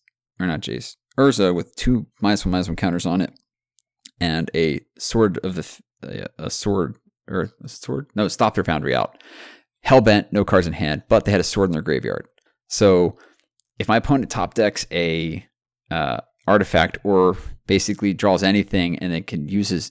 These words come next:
he can basically spin his Urza into getting a thing, but he just decides not to block. Or I, I say scale up my Noble Hierarch, making it a six four, right?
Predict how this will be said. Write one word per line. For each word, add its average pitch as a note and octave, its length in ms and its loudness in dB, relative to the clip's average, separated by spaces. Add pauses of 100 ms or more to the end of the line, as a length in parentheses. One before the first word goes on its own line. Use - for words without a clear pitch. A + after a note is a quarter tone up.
(120)
he A2 120 -2
can G2+ 80 -2
basically G2+ 260 2
spin G#2+ 340 0
his F#2 180 0
Urza F2 460 0 (560)
into E2+ 600 -2
getting E2+ 520 0 (460)
a E2+ 60 -4
thing, D#2 420 -4
but - 120 -2
he A2+ 120 2
just G#2 280 -2
decides G2+ 340 0
not G2 140 0
to G2 80 -2
block. E2 460 2 (100)
Or F2+ 80 2
I, F2+ 140 -2
I - 80 -4
say - 160 -2
scale A2+ 400 2
up - 80 -2
my G2 260 2 (520)
Noble G#2 260 4
Hierarch, C2+ 480 -2 (240)
making - 320 -4
it D#2 260 -6 (400)
a F#2 60 -2
six - 280 -4
four, A1+ 240 -4
right? C#2+ 240 0